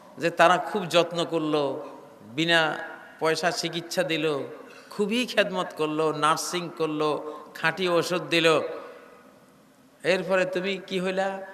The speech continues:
মুসলমানের প্রতি তোমার ঘৃণা জন-, জন্ম হইলেও আর খ্রিস্টানের প্রতি মহাব্বত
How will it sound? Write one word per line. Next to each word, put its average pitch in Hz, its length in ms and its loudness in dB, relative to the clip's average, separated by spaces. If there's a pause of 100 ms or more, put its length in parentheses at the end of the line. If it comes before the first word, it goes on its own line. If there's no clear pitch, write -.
(380)
মুসলমানের 247 640 0
প্রতি 202 260 0
তোমার 180 580 0
ঘৃণা 185 220 0
জন-, 170 460 -2
জন্ম 160 300 0
হইলেও 175 340 2
আর 175 140 0
খ্রিস্টানের 196 480 -2
প্রতি 160 200 -2
মহাব্বত 139 480 0